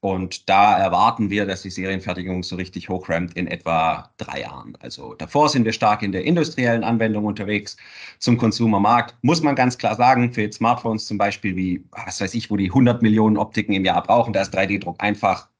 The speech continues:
zumindest aktuell, nicht die richtige Technologie. Da wollen wir gar nicht hin. Aber es gibt sehr, sehr coole Anwendungen, wo man zum Beispiel mal ein paar hunderttausend im Jahr braucht und das können wir gut abbilden.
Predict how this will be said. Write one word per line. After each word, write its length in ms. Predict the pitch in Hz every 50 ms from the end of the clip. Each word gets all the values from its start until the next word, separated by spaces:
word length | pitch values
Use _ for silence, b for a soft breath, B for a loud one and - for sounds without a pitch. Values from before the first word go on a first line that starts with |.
| _ _ _
zumindest 360 | - 87 90 92 90 - -
aktuell, 360 | 85 - - 90 95 101 104
nicht 260 | 101 104 101 - -
die 60 | 95
richtige 300 | 92 92 - - 90 95
Technologie. 640 | 90 - 90 85 - 92 92 98 113 139 143 139 139 B B B B B
Da 100 | - 101
wollen 140 | 101 107 104
wir 80 | 104 101
gar 160 | 104 98 98
nicht 120 | 95 87
hin. 400 | - 139 135 131 127 131 - _ _ _ _ _ _ _
Aber 200 | 107 110 110 101
es 100 | 98 -
gibt 420 | - 120 95 - _ - - _ _ _
sehr, 260 | - - 139 131 131
sehr 120 | 117 113
coole 240 | - _ 131 117 104
Anwendungen, 520 | 104 107 104 104 104 101 101 104 101 98
wo 80 | 92 95
man 200 | 95 92 92 87
zum 100 | - 92
Beispiel 300 | 87 87 87 - - 87
mal 280 | 87 80 78 80 71 -
ein 60 | _ _
paar 220 | - 101 101 104
hunderttausend 600 | 110 107 98 92 - - 123 135 143 127 127 120
im 80 | 113 113
Jahr 200 | 110 104 104 98
braucht 300 | 92 90 90 87 - -
und 80 | 87
das 180 | 80 80 - -
können 160 | - 78 78
wir 60 | 78
gut 160 | - - -
abbilden. 380 | - - _ - - - _ _